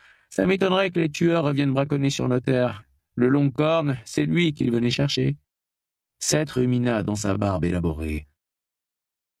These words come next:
C'est bien le diable si l'empreinte sur le volant ne figure pas dans les fichiers de la casa ni ceux de la police. À moins que ces connards viennent de l'étranger.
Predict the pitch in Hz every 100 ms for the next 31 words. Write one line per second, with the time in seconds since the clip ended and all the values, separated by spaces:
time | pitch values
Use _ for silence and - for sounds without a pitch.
0 | _ _ - - 143 143 101 78 98 87
1 | 82 - 127 110 101 104 98 - 92 95
2 | 90 95 101 87 - 107 95 - 87 82
3 | 82 92 92 98 80 82 - 82 85 80
4 | 76 - 98 - - 57 62 71 - -
5 | _ _ _ _ _ _ _ - 277 330
6 | 320 - 160 147 165 156 180 123 123 110
7 | 101 98 95 104 233 214